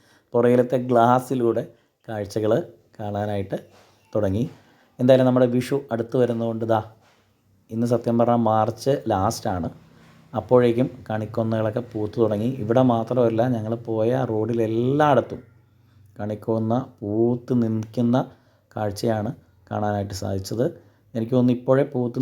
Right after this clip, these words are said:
നിൽക്കുന്നത് കൊണ്ട് വിഷുവിന് ഈ കണിക്കൊന്ന പൂത്ത് നിൽക്കുമോ, കണിക്കൊന്ന കിട്ടുമോ എന്നുള്ള കാര്യം വളരെ സംശയമാണ്. അങ്ങനെ നമ്മൾ കാവുങ്കൽ, മുഹമ്മയിലെ ഏറ്റവും പ്രധാനപ്പെട്ട ഒരു ഭഗവതി ക്ഷേത്രമാണ്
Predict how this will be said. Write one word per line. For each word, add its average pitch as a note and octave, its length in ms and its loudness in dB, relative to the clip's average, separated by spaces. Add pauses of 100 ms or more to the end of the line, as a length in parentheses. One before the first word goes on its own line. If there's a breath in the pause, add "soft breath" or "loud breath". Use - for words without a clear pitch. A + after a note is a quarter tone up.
നിൽക്കുന്നത് C3 480 0
കൊണ്ട് A#2+ 160 2 (100)
വിഷുവിന് C#3 460 0
ഈ - 20 -6 (120)
കണിക്കൊന്ന B2+ 520 0
പൂത്ത് A#2+ 320 -4
നിൽക്കുമോ, B2 400 0 (480 soft breath)
കണിക്കൊന്ന B2 400 0 (120)
കിട്ടുമോ C#3+ 420 4 (140)
എന്നുള്ള A#2 280 0 (100)
കാര്യം A#2 280 -2 (400 soft breath)
വളരെ A#2 300 2 (520 soft breath)
സംശയമാണ്. G#2 640 -6 (360 soft breath)
അങ്ങനെ C3 220 4 (120)
നമ്മൾ B2 180 2 (180)
കാവുങ്കൽ, A#2 460 2 (240)
മുഹമ്മയിലെ A2+ 500 -2 (160)
ഏറ്റവും A#2 300 0
പ്രധാനപ്പെട്ട B2+ 500 2 (120)
ഒരു A#2+ 120 0 (280)
ഭഗവതി A2+ 360 0
ക്ഷേത്രമാണ് A2 680 -4